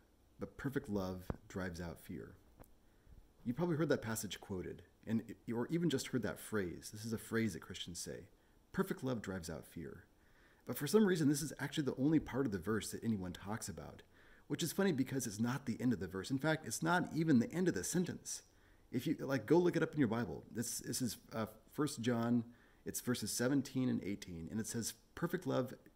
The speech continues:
casts out fear, comma." It's funny, like, we, we quote it, we, we leave out the rest of the, rest of the verse. I wanna, I wanna read the whole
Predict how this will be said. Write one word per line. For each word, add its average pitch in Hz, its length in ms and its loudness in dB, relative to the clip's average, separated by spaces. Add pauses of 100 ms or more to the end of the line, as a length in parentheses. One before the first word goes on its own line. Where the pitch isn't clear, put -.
(100)
casts - 500 -6
out 110 220 0
fear, 101 440 -2 (640)
comma." - 400 0 (1160)
It's - 100 -6
funny, 185 120 6
like, 123 100 6
we, 143 80 4
we 135 100 4
quote 180 200 4
it, - 20 6
we, 127 160 6
we 131 140 2
leave 170 180 4
out 170 120 4
the 151 60 0
rest 156 220 2
of 147 60 2
the, 139 220 4 (240)
rest 139 180 -2
of 139 60 -6
the 135 60 2
verse. 120 320 -2
I - 40 -4
wanna, 123 200 2
I 123 40 -2
wanna 156 120 6
read 175 100 6
the 170 60 6
whole 139 540 4